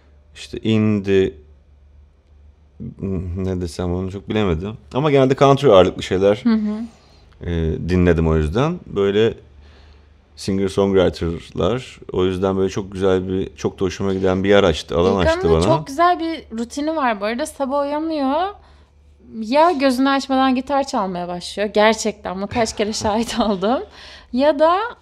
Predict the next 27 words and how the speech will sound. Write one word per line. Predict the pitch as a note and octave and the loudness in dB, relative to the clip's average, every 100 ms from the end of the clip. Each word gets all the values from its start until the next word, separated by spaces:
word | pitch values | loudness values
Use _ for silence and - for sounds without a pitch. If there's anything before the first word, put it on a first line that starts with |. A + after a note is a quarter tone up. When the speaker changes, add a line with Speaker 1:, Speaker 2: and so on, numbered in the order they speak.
| - G3+ | -14 -6
Speaker 2:
böyle | B3+ C4+ | -4 -2
kahvesini | - D4+ D4 C4+ C4 D4 | 0 2 2 0 -4 -6
yapıyor, | C#4+ B3+ A3+ A3+ | -6 -4 -6 -6
kahvaltısını | C4 B3 B3 B3 - - C4+ C4+ | -2 0 0 -2 -6 -10 -4 -4
yapıyor | C4 G3+ F#3+ | -6 -10 -8
falan. | A#3 C4+ F4 A4+ - - _ - | -6 -4 -6 -10 -18 -20 _ -14
Sonra | - D#4+ D#4+ E4 F4+ G#4 A#3 A#3+ | -2 0 0 0 -4 -6 -10 -8
geçiyor, | D4+ D#4+ - E4 E4+ G4 G4+ - _ _ _ _ - | -6 -6 -6 -2 0 -2 -4 -12 _ _ _ _ -8
açıyor | D4+ - - D#4+ D#4+ A3 | -6 -6 -4 -2 -4 -6
yepyeni | A3+ D4 D4 C4 D4+ | 0 0 0 -2 0
şarkılar, | D4+ B3+ B3+ A3+ C4+ | 2 0 0 -4 -2
onları | D4 B3+ C4 C4 C4 - - - | 0 2 2 0 -2 -4 -12 -8
böyle | F#3+ F3 F3 | -8 -8 -8
bir | F3 - G3 | -10 -10 -6
dinliyor | G#3 G3+ F#3+ F3 F3+ | -4 -2 -4 -8 -10
falan. | F#3+ E3+ - - | -10 -10 -12 -14
Kahvesini | - A3+ G3+ G3 - | -4 -2 -2 -4 -10
içerken | F#3 - E3+ - F3 F#3+ | -10 -8 -10 -10 -12 -10
bir | G3 | -8
an | F#3+ F#3+ | -8 -8
onları | F#3 F#3+ F#3+ | -10 -10 -8
böyle | F3 E3 | -10 -10
bir | D#3 | -14
kurcalıyor. | - E3+ D#3+ D3+ D3+ - - - - - | -14 -14 -12 -10 -10 -10 -14 -20 -20 -6
Onları | A3+ A#3 A#3 B3 | -2 0 0 0
çalışıyor | B3 G3 F#3 - D#3+ E3 | 0 0 -2 -8 -8 -8
kafasında, | - F3+ D#3+ - E3 D#3+ - | -12 -14 -14 -12 -10 -10 -12